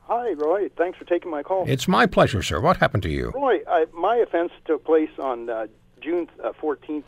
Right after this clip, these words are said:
Speaker 1: twenty fourteen. It took eighteen months to come to court. I was w-, I'm wearing a seatbelt, but incorrectly underneath my arm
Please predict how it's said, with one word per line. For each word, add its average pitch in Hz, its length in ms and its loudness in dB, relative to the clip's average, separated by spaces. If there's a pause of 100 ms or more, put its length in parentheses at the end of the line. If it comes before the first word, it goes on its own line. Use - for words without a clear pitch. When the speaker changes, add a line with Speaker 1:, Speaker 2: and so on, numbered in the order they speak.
Speaker 1:
twenty 135 240 -8
fourteen. 143 500 -8
It 110 120 -12
took 147 240 -4
eighteen 196 440 -12
months 165 300 -6
to 175 60 -16
come 151 220 -6
to 131 80 -14
court. 113 360 -4 (880)
I 156 100 2
was 135 140 -6
w-, 139 200 -4
I'm 131 140 -2
wearing 202 240 0
a 202 60 -4
seatbelt, 156 480 -4
but - 120 -14
incorrectly 139 800 -6
underneath 143 480 -6
my 123 140 -8
arm 120 380 -6